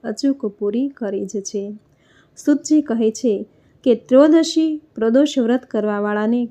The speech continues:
ગાયનું દાન કર્યા જેટલું પુણ્ય મળે છે. આ વ્રતને જે ભાવિક સંપૂર્ણ વિધિ વિધાન અને તન, મન, ધનથી કરે છે, તેના સઘળા દુઃખ અને દારિદ્ર્ય દૂર થાય છે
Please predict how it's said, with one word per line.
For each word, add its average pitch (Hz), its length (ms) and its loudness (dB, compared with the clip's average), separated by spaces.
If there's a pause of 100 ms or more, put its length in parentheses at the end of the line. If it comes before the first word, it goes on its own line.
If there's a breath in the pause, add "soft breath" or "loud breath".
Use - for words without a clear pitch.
ગાયનું 233 420 2
દાન 233 260 0
કર્યા 208 340 -2
જેટલું 214 400 -6
પુણ્ય 202 340 -6
મળે 196 300 -4
છે. 196 300 -8 (440)
આ 220 120 -4
વ્રતને 220 460 -2
જે 214 180 0
ભાવિક 226 440 -4
સંપૂર્ણ 277 600 2
વિધિ 214 240 2
વિધાન 214 500 0 (480 soft breath)
અને 240 220 6
તન, 262 400 4
મન, 254 280 6
ધનથી 226 400 0
કરે 240 300 2
છે, 285 280 2
તેના 214 320 0
સઘળા 240 480 0
દુઃખ 254 340 0
અને 220 320 -4
દારિદ્ર્ય 208 580 -2
દૂર 214 260 0
થાય 226 300 -4
છે 214 300 -4